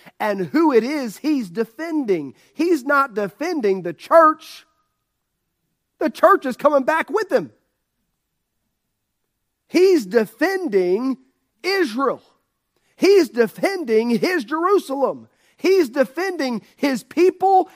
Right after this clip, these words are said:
and his land that he gave them against all nations who come against his people and against himself.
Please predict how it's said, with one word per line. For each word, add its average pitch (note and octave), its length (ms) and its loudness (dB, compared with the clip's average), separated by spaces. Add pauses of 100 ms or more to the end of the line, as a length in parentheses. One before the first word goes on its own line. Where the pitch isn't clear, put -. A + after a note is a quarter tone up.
and A3+ 180 0
his D#4 320 -2
land B3+ 540 -2
that G3 140 -2
he B3 200 -8
gave A#3 540 -8
them D#3 400 -4 (380)
against F#3+ 560 -4
all G#3+ 260 -2
nations F3+ 600 -6
who F3+ 120 -12
come F#3+ 240 -8
against F3+ 480 -8
his D#3 180 -12
people A#3+ 540 -12
and E3 80 -14
against E3+ 460 -14
himself. - 680 -20